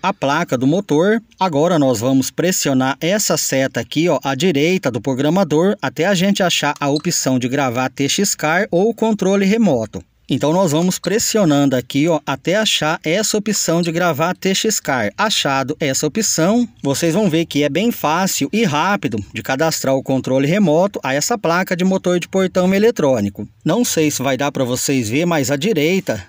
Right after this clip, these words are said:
na tela aí, ó, do programador PROG, nós temos três zeros indicando que não temos nenhum controle remoto cadastrado à placa do motor.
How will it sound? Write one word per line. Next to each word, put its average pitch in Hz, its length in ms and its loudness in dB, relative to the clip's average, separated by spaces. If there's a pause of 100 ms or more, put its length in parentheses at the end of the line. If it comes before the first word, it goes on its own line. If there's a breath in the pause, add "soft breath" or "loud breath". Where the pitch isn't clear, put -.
na 151 160 0
tela 143 440 0
aí, 135 180 0
ó, 123 120 0 (160)
do 156 120 -2
programador 135 640 0
PROG, 175 500 0 (160)
nós 139 220 0
temos 151 340 0
três 214 360 0
zeros 147 640 0
indicando 170 640 2
que 147 140 -2
não 180 180 2
temos 175 320 0
nenhum 180 360 2
controle 180 500 2
remoto 160 480 2
cadastrado 180 840 0
à 208 100 0
placa 185 420 0
do 190 120 0
motor. 131 520 0